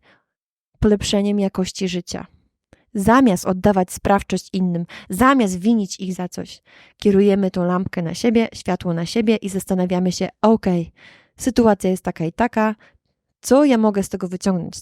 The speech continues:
Co ja się mogę tutaj nauczyć?” Bardzo wartościowy proces. No i w przebudzeniu oczywiście jeszcze, co jest ważnego, to to, że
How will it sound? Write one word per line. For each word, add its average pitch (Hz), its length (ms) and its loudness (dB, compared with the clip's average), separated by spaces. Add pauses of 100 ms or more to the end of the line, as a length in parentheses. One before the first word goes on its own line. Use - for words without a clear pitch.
(120)
Co 269 160 2
ja 233 100 2
się 196 120 -4
mogę 185 200 -2
tutaj 175 200 -4
nauczyć?” 180 460 -8 (380)
Bardzo 220 340 2
wartościowy 175 460 -6
proces. - 420 -10 (280)
No 294 140 -2
i - 40 0
w - 20 -6
przebudzeniu 247 460 2
oczywiście 214 460 -2
jeszcze, 208 420 0 (440)
co 233 120 4
jest 220 140 2
ważnego, 214 400 2 (320)
to 226 120 -2
to, 214 460 2
że 185 420 0